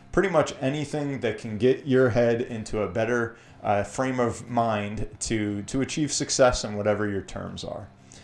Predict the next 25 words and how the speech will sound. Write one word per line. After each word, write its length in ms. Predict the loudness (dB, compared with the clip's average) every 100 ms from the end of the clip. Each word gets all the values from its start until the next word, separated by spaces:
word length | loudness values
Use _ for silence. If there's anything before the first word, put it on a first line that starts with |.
| -20 -12
So 440 | -4 -2 0 -2 0
again, 320 | 2 4 4
just 180 | 2 8
kind 140 | 8
of 80 | 10
a 80 | 8
quick 300 | 10 8 10
little 160 | 10 10
background 520 | 8 6 6 4 6
there 220 | 6 6
for 340 | 4 2 2
any 140 | 2 2
of 100 | 4
our 120 | 2
new 200 | 2 4
listeners. 640 | 4 2 -2 -8 -10 -12 -12 -20 -12 0
And 120 | 4
I 60 | 4
do 160 | 4
wanna 180 | 4 4
give 160 | 4 2
a 60 |
couple 400 | 0 2 4 4
highlights 720 | 2 4 4 6 4 4 -2
because 600 | -4 -6 0 0 0 -2